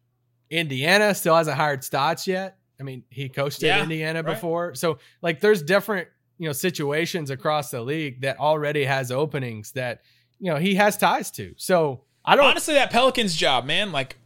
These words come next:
Speaker 2: why not?
Speaker 1: Yeah,
Speaker 2: Go,
Speaker 1: we had the
Speaker 2: go
Speaker 1: what?
Speaker 2: coach,
Speaker 1: We had the,
Speaker 2: go coach
Speaker 1: the
Speaker 2: Zion.
Speaker 1: Pelicans,
Speaker 2: It's a
Speaker 1: Pacers, Wizards, Magic,
Speaker 2: Yep. Yep.
Speaker 1: Blazers. Now the Mavericks, that's six.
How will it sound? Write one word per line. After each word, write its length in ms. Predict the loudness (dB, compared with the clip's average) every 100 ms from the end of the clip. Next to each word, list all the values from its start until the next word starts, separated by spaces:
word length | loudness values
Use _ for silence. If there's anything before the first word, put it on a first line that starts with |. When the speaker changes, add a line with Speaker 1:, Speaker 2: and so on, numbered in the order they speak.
| _ _ _
Speaker 2:
why 220 | -4 -2
not? 280 | 0 -2 -4 -10 _ _ _ 0
Speaker 1:
Yeah, 220 | 2 4
Speaker 2:
Go, 40 |
Speaker 1:
we 140 | 4 4
had 120 | 4
the 60 |
Speaker 2:
go 80 | 0
Speaker 1:
what? 140 | 0 -2
Speaker 2:
coach, 280 | -4 -4
Speaker 1:
We 60 | 0
had 140 | 0
the, 40 | 0
Speaker 2:
go 120 | -4
coach 240 | -2 -4
Speaker 1:
the 80 | -2
Speaker 2:
Zion. 120 | 4
Speaker 1:
Pelicans, 480 | 8 8 4 -2 -6
Speaker 2:
It's 80 | -14
a 20 | -2
Speaker 1:
Pacers, 640 | 0 2 0 -2 -4 -8 _ _ _ _
Wizards, 600 | 2 4 4 2 -2 -10 -16
Magic, 440 | -6 0 0 0 -2
Speaker 2:
Yep. 80 | -6
Yep. 100 | -10 -10
Speaker 1:
Blazers. 720 | -2 2 2 2 2 0 -10 _ _ _ _
Now 200 | 2 4
the 120 | 4
Mavericks, 480 | 4 4 4 2 -2
that's 200 | -4 -4
six. 520 | -6 -4 -4 -4 -14